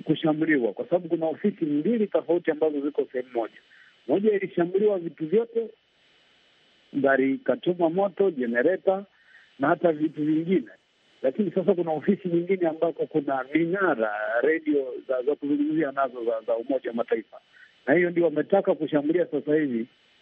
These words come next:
Ndio Umoja wa Mataifa umejari-, u-, u-, ume-, umelazimika kutumia nguvu, risasi, wametumia risasi, hawakutumia bomu za kutoa machozi,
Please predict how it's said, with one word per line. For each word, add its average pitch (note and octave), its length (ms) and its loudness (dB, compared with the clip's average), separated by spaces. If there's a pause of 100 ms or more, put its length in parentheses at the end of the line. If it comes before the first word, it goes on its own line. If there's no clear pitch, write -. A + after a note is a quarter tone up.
(160)
Ndio C#3+ 300 4
Umoja D#3+ 280 0
wa D3 60 -2
Mataifa D3+ 340 0
umejari-, C3+ 580 2
u-, D3 220 -2
u-, - 120 -4
ume-, C#3 260 -2
umelazimika C#3 840 0
kutumia D3+ 500 -2
nguvu, C3 460 -4
risasi, E3+ 520 -2 (880)
wametumia D#3+ 520 2
risasi, C#3+ 440 0
hawakutumia D#3 600 0
bomu C3 340 0
za A#2+ 100 2
kutoa A#2+ 240 0
machozi, A2 340 -10